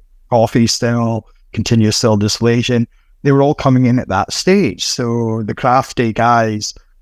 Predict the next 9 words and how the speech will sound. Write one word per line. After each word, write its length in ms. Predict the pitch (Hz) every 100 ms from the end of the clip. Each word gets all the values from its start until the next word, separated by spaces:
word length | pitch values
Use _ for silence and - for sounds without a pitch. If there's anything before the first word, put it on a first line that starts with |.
| _ _ -
that 140 | 123
were 240 | 110 113 110
there 280 | 123 123
at 100 | 113
the 80 | -
time 400 | 101 131 135 117
started 480 | - - 120 101 104
blending 420 | 113 113 113 107
whiskey 580 | 110 117 - 107 104